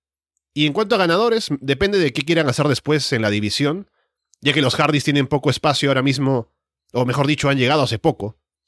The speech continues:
a estar como equipo en, en A E W, pondrían ganar a ellos para luego retar a los campeones y podría hacerse algo por ahí, entonces apostaría más por los Hardys, pero creo que igualmente cualquier pareja que gane,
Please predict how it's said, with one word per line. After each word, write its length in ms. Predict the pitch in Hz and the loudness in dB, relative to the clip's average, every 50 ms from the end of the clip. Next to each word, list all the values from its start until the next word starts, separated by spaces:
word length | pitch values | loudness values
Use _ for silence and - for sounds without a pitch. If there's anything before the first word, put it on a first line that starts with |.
| _ _ _ _ | _ _ _ _
a 120 | - 101 107 | -4 -2 -2
estar 220 | - - 143 127 | 0 -2 0 0
como 160 | 135 131 127 | 0 0 0
equipo 300 | 117 - 156 127 143 127 | 0 0 -2 0 0 0
en, 340 | 113 107 101 95 90 92 _ _ _ _ | 0 -2 -4 -8 -12 -14 _ _ _ _
en 160 | 117 113 117 | -6 -2 0
A 20 | 143 | 0
E 100 | 147 151 | 0 2
W, 340 | 180 185 147 120 113 139 - _ _ _ _ _ _ _ _ _ _ _ _ - - - | 2 2 0 0 -2 -4 -6 _ _ _ _ _ _ _ _ _ _ _ _ -20 -12 -4
pondrían 340 | - 135 143 135 143 147 143 | -2 -2 0 0 0 2 2
ganar 220 | 143 131 135 139 | 2 2 2 2
a 40 | 143 | 2
ellos 260 | 151 151 147 143 - | 2 2 2 2 0
para 160 | - 110 104 107 | 0 -2 0 0
luego 400 | 117 123 123 123 120 113 - _ _ _ _ _ _ _ _ _ _ _ | 2 2 2 2 0 0 -4 _ _ _ _ _ _ _ _ _ _ _
retar 320 | - 123 123 127 - 139 139 | -4 -4 -2 0 0 0 2
a 60 | 131 | 2
los 140 | 127 113 - | 0 0 -2
campeones 600 | 117 113 107 160 196 202 202 190 160 143 - - | -4 -4 -2 0 0 2 2 2 0 0 -2 -4
y 40 | 104 | -4
podría 220 | 95 110 117 120 | -2 0 0 0
hacerse 240 | - - 120 - 127 | 0 -2 -2 0 0
algo 180 | 120 117 113 | 0 0 0
por 120 | 104 113 117 | 0 0 0
ahí, 160 | 143 185 175 | 2 2 0
entonces 420 | 135 104 - 123 117 107 127 110 | 0 0 0 0 0 0 0 -2
apostaría 460 | 117 220 - 117 - 131 131 135 135 131 | -2 -2 -2 -4 -2 0 0 2 2 2
más 220 | 139 139 139 - | 2 0 -2 0
por 160 | - 127 117 | -2 -2 -2
los 140 | 113 110 - | 0 -2 -2
Hardys, 480 | - 196 160 113 104 104 104 - - _ _ _ _ _ _ _ _ _ _ _ | 0 0 0 0 -2 -4 -8 -12 -18 _ _ _ _ _ _ _ _ _ _ _
pero 200 | _ 175 180 180 | _ 0 0 2
creo 140 | 147 160 156 | 2 0 0
que 80 | 143 151 | 2 2
igualmente 380 | 131 139 135 135 139 139 147 | 2 2 2 2 2 2 2
cualquier 240 | 131 117 - 127 120 | 0 2 2 2 0
pareja 260 | - 123 - - 135 | 0 0 0 0 0
que 100 | 104 110 | 0 0
gane, 380 | 110 120 120 120 117 110 104 | 0 0 0 0 -2 -2 -4